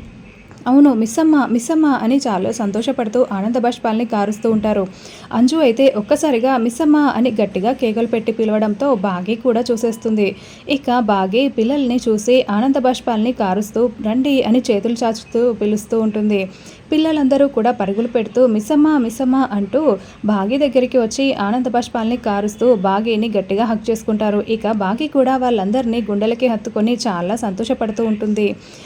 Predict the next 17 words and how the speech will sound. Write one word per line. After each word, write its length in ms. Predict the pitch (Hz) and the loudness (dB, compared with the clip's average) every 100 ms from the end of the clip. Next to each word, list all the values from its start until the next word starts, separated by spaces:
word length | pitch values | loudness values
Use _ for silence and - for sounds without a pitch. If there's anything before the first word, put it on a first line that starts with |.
| - | -10
వీళ్ళందరి 560 | 220 277 262 220 277 302 | 0 2 2 2 2 0
సంతోషాన్ని 600 | 277 233 - 254 240 233 240 | -2 0 0 0 -2 -2 0
చూసి 320 | 226 233 262 254 | -2 0 -2 0
కరుణ 260 | 202 190 | -2 0
కూడా 300 | 254 277 240 240 | -2 0 -2 -2
చాలా 220 | 226 185 220 | -2 -2 -2
హ్యాపీగా 420 | 240 226 220 240 | -4 -4 -2 -2
ఫీల్ 200 | 240 214 | 0 0
అవుతూ 240 | 208 214 | 0 -2
ఉంటుంది. 480 | 214 208 208 208 180 - - - | -2 -2 -2 -2 -4 -10 -20 -6
ఇక 360 | 269 - 233 240 | -6 -2 0 0
బాగి 480 | 196 185 190 254 | -2 -4 -2 0
ముందుగా 540 | 277 226 226 196 214 269 | 0 0 -2 -2 -2 -2
అంజుకి, 560 | 208 226 302 269 262 254 | 0 0 0 -2 0 0
తర్వాత 640 | 247 240 294 262 269 277 - | 0 -4 -2 -2 -2 -2 -2
అమ్ముకి, 640 | 220 202 208 240 214 240 233 | -4 -2 -2 -2 -2 -4 -4
ఆకాష్కి 640 | 202 208 220 226 - 233 233 | -6 -4 -4 -4 -6 -6 -6